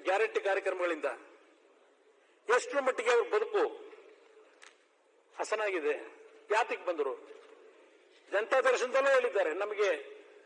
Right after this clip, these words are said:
ಇನ್ನು ಗೃಹಲಕ್ಷ್ಮಿ ದುಡ್ಡು ಬಂದಿಲ್ಲ, ರೆವಿನ್ಯೂ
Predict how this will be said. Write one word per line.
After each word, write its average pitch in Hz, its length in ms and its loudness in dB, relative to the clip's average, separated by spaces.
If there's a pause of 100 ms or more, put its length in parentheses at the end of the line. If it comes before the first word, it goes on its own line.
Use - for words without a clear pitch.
(380)
ಇನ್ನು 220 160 -2 (120)
ಗೃಹಲಕ್ಷ್ಮಿ 220 480 0
ದುಡ್ಡು 202 220 0
ಬಂದಿಲ್ಲ, 196 260 2 (1600)
ರೆವಿನ್ಯೂ 226 260 2